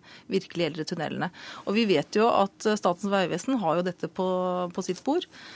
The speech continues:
Eh, og de ser på tunnelene, og innenfor de midlene som de har, så bestiller de både vedlikehold og oppgradering, og da tar de med nødsamband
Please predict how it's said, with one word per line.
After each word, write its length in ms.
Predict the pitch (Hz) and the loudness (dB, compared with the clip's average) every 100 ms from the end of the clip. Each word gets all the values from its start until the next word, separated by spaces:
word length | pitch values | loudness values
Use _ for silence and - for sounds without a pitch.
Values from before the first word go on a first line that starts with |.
| - - 214 | -18 -8 0
Eh, 200 | 208 208 | 0 2
og 100 | 202 | 2
de 120 | 226 | 2
ser 300 | 269 - 156 | 0 2 0
på 180 | - 196 | 0 -4
tunnelene, 580 | - 196 165 185 247 294 - | -2 -2 -2 0 2 2 2
og 220 | 202 214 | 2 4
innenfor 360 | 214 170 214 | 2 2 0
de 100 | 190 | 0
midlene 320 | 190 165 175 180 | 0 0 -2 0
som 140 | 208 | -2
de 140 | 190 202 | -2 0
har, 280 | 262 453 403 | 2 0 -2
så 600 | - 240 254 262 254 247 220 214 | -2 2 4 4 2 -2 -2 -2
bestiller 340 | 233 208 202 | 0 0 0
de 120 | 190 190 | 2 2
både 600 | 185 160 165 185 208 196 | 2 2 4 4 4 0
vedlikehold 600 | 196 190 175 - 185 226 | -2 0 -2 0 0 2
og 140 | - | 0
oppgradering, 520 | - 175 160 165 233 247 | -2 -4 0 0 2 2
og 80 | 190 | 0
da 80 | |
tar 260 | 202 254 220 | 0 0 2
de 100 | 220 | 4
med 400 | 208 175 156 180 | 4 2 0 0
nødsamband 600 | 175 151 165 160 202 | 0 -2 -2 0 2